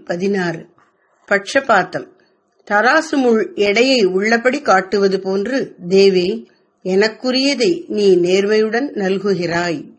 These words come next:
இயற்கையின் நடைமுறை நேர்மையே வடிவெடுத்தது. பட்சபாத்தம் அதனிடத்து இல்லை.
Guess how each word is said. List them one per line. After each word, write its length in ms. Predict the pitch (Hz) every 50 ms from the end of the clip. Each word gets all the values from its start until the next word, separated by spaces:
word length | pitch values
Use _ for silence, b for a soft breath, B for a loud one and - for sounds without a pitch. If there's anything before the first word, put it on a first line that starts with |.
| _ _ _ _ _ _
இயற்கையின் 680 | - 202 220 262 311 311 302 - 330 320 302 294 269 247
நடைமுறை 800 | 208 190 190 190 214 240 247 240 226 202 190 170 160 160 160 - -
நேர்மையே 720 | - 202 208 220 233 247 254 254 262 262 262 262 269 285 294
வடிவெடுத்தது. 760 | 269 220 190 190 196 190 180 180 170 170 - 160 143 - - - _ _ _ _ _ _ _ _
பட்சபாத்தம் 840 | - 202 196 196 - 269 277 277 277 254 220 196 - - 170 175 175 175 - - -
அதனிடத்து 640 | - 196 196 208 202 190 202 196 196 - 254 226 202
இல்லை. 400 | 185 180 175 175 175 170 -